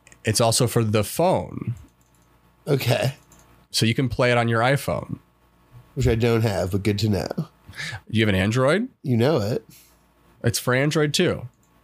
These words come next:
Speaker 1: So you can start there. Um,
Speaker 2: All right, if I decide that's what I wanna do, maybe I'll,
Speaker 1: if
Speaker 2: maybe
Speaker 1: I
Speaker 2: I'll check it
Speaker 1: decide
Speaker 2: out.
Speaker 1: that's what I wanna do, the, that's probably the least committed thing I've ever. <laughs> Uh,
Speaker 2: Griffin, if there's
Speaker 1: I wanna, I
Speaker 2: one
Speaker 1: wanna sh-
Speaker 2: skill set that I have, it's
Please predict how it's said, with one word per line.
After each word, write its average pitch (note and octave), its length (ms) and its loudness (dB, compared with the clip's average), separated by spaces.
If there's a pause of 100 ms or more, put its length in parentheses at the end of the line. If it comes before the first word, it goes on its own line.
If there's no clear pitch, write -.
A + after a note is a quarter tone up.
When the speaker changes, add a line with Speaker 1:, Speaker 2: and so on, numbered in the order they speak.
(240)
Speaker 1:
So - 140 0
you A#2+ 40 4
can A#2 100 2
start B2 380 0
there. A2 440 -2 (760)
Um, F#2 80 2
Speaker 2:
All F#2 340 4
right, G#2+ 160 6
if F#2 120 4
I B2+ 60 6
decide B2+ 320 2
that's A#2 200 0
what B2 60 2
I A#2 40 4
wanna A2 180 2
do, G2 260 0
maybe F#2+ 300 2
I'll, F2+ 380 0 (500)
Speaker 1:
if G2+ 160 4
Speaker 2:
maybe - 20 4
Speaker 1:
I G2+ 60 6
Speaker 2:
I'll E3 60 4
check D#3 100 2
it - 60 2
Speaker 1:
decide E3 380 4
Speaker 2:
out. - 40 0
Speaker 1:
that's F3 180 2
what E3 140 2
I D3+ 80 2
wanna C#3+ 260 2
do, C3+ 320 2
the, B2 260 0 (400)
that's D3 200 2
probably D#3+ 380 0
the D3+ 120 2
least C#3+ 320 2
committed C#3+ 460 0
thing D#3 200 2
I've C#3+ 140 2 (120)
ever. C3 640 2 (320)
<laughs> D4 280 2 (180)
Uh, A2+ 960 2
Speaker 2:
Griffin, F3+ 260 2
if D#3 40 -4
there's D3+ 180 2
Speaker 1:
I C3+ 40 4
wanna, - 60 2
I - 20 0
Speaker 2:
one - 160 4
Speaker 1:
wanna D#3+ 80 4
sh- D3 60 2
Speaker 2:
skill D#3 220 2
set D3+ 140 0
that C#3+ 80 2
I B2+ 120 4
have, B2+ 380 2
it's A#2+ 320 0